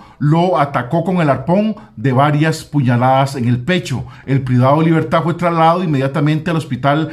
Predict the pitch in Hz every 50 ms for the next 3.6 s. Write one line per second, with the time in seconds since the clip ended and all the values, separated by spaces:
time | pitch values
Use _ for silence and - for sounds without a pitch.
0 | - - - - - 160 151 143 147 120 143 151 147 151 147 170 170 160 143 170
1 | 185 196 190 - - - - - 110 139 139 139 135 131 151 151 131 120 117 110
2 | 110 101 92 - 120 117 120 113 117 107 107 113 107 101 - - 107 95 92 -
3 | - 107 98 92 92 - - 92 85 82 -